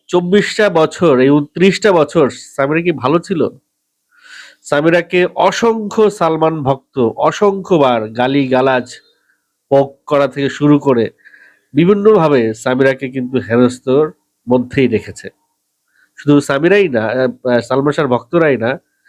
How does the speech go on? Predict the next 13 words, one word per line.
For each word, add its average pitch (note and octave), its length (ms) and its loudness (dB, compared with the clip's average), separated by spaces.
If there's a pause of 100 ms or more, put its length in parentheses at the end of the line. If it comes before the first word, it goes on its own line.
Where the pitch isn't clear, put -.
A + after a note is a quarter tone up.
(220)
সালমান C#3+ 340 -2
শাহর D#3+ 180 -2
পরিবারও E3 640 2
সামিরাকে C#3 680 -2 (1120)
বিভিন্নভাবে G3 880 2
কটূক্তি, C#3+ 760 2
হেনস্থা, B2+ 960 0 (280)
মন্তব্য, B2 880 0 (380)
মানে F#3 220 0
সামিরার G3 380 0
life F#3 320 2
is G3+ 200 0
not E3+ 280 2